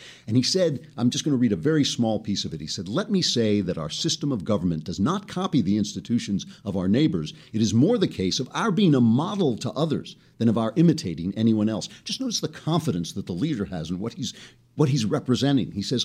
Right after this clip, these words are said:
"Our Constitution is called a democracy because power is in the hands not of a minority,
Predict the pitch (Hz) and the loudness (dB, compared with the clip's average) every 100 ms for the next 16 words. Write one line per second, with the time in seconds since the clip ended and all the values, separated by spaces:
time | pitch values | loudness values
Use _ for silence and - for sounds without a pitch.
0 | - 175 196 180 180 - 120 160 151 110 | -4 -6 -4 -4 -4 -6 -4 -4 -2 -4
1 | - 151 123 92 92 135 160 170 - 143 | -2 -4 -2 0 -2 -4 -4 -6 -2 -4
2 | 143 - - 107 98 - 147 160 156 156 | -6 -12 -8 -6 -6 -6 -4 0 0 0
3 | 87 113 104 98 139 139 110 120 135 175 | -2 -2 -2 -2 0 2 4 4 4 2
4 | 175 160 160 151 175 165 175 | 2 2 4 2 2 2 0